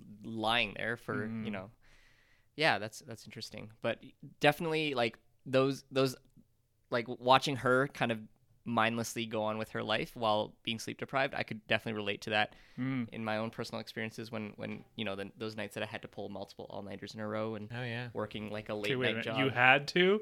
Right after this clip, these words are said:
Speaker 3: You had
Speaker 2: Or
Speaker 3: to
Speaker 2: you
Speaker 3: or
Speaker 2: put
Speaker 3: you did?
Speaker 2: yourself in a position where you
Speaker 1: Okay,
Speaker 2: did it?
Speaker 1: we're not gonna go back and
Speaker 2: <laughs>
Speaker 1: list out. Okay,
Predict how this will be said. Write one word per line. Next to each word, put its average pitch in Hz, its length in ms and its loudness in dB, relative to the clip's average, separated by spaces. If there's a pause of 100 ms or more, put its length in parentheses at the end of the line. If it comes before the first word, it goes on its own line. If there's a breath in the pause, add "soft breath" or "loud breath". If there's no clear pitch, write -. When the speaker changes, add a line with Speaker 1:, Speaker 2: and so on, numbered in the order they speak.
(100)
Speaker 3:
You 147 100 -2
had 143 180 2
Speaker 2:
Or 160 80 10
Speaker 3:
to 165 60 10
Speaker 2:
you 170 80 8
Speaker 3:
or 160 40 4
Speaker 2:
put 190 160 8
Speaker 3:
you 170 80 4
did? 143 40 4
Speaker 2:
yourself 156 360 8
in 202 60 6
a 196 60 6
position 165 640 2
where 151 100 2
you - 60 8
Speaker 1:
Okay, 180 160 6
Speaker 2:
did 143 180 6 (100)
it? 214 220 6 (200)
Speaker 1:
we're 196 160 4
not 262 200 6
gonna 254 200 4
go 165 200 6
back 147 380 8
and 143 420 8 (160)
Speaker 2:
<laughs> - 120 2
Speaker 1:
list 160 280 6
out. 156 160 10
Okay, 175 240 8